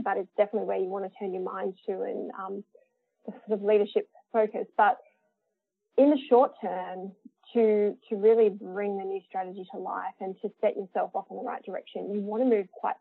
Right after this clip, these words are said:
fast. And it's a combination of factors. One is it's to make sure you don't lose momentum from what is sometimes a very long, drawn-out strategy process. So you want to kind of keep it fresh, keep the momentum going, and move very quickly from strategy into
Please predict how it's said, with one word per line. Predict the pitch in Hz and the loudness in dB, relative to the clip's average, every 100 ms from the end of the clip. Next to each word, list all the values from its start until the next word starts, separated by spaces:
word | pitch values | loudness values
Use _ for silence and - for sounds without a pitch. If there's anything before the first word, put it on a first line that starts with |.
| - | -8
fast. | 175 220 381 _ _ _ _ _ _ _ _ _ | -8 -6 -8 _ _ _ _ _ _ _ _ _
And | 202 208 | -2 0
it's | 214 254 | 2 -2
a | |
combination | - 320 285 214 208 | -2 0 0 0 -2
of | 208 | -2
factors. | 196 - 196 | -4 -4 -2
One | 202 247 | 0 2
is | 277 220 | 4 4
it's | 208 - _ | 0 -4 _
to | 226 | -2
make | 208 | -2
sure | - 254 | 0 0
you | 240 | 2
don't | 220 185 202 | -2 -6 -4
lose | 190 190 | -2 -2
momentum | 196 208 190 - 196 180 | -4 -2 -4 -4 -8 -8
from | 202 | -6
what | 190 202 | -2 -2
is | 196 | -2
sometimes | 196 208 202 185 | -4 -6 -6 -8
a | 196 | -6
very | 196 196 | -4 -4
long, | 190 196 190 190 196 - - | -2 -2 -2 -4 -8 -12 -14
drawn-out | 196 185 196 - - | -10 -8 -6 -8 -12
strategy | - 185 185 190 | -8 -6 -6 -8
process. | - 190 - 269 302 | -6 -8 -2 -2 -2
So | - | -2
you | 208 | 0
want | 208 226 226 | 2 2 2
to | 247 220 202 _ _ _ _ _ _ - | 4 4 2 _ _ _ _ _ _ 0
kind | 226 | 2
of | 220 | 4
keep | 247 233 | 4 4
it | 226 _ | 0 _
fresh, | 208 202 - | 0 0 -2
keep | - 233 | 0 2
the | 220 | 2
momentum | 214 196 202 208 | 0 0 -2 -2
going, | 196 196 190 | 0 0 -2
and | 190 196 | -2 -2
move | 196 | -4
very | 190 214 214 | 2 6 6
quickly | 208 214 202 190 | 4 -4 -4 -6
from | 185 185 | -8 -10
strategy | - 185 190 190 | -8 -6 -6 -6
into | 190 | -8